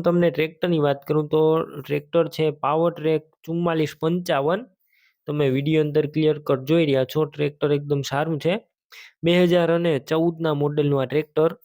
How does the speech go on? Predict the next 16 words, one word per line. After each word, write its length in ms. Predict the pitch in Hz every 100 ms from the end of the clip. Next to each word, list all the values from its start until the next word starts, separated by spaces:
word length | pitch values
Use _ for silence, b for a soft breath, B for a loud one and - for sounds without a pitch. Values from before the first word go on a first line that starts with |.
| _ _ _ _ _ -
કંપની 420 | 165 196 180 170
કલર, 240 | 175 175 165 165
કંપની 380 | 170 180 170 151
ફિટિંગ 300 | 160 160 156 160
એન્જિન, 320 | 175 160 147 151 _ _ -
સાવ 280 | 147 139
ઓછું 260 | 139 - 151
ચલાવેલું 540 | 143 143 156 160 147 143
અને 120 | 139 -
ફૂલ 160 | 151 143
સાચવેલું 560 | 127 127 - 156 143 139
આ 80 | 131
ટ્રેક્ટર. 420 | 156 156 139 139 143 B B B 135
ગેર, 200 | 143 139 131
હાઇડ્રોલિક, 580 | 135 131 131 135 135 131 139 147
એન્જિન 420 | 151 135 131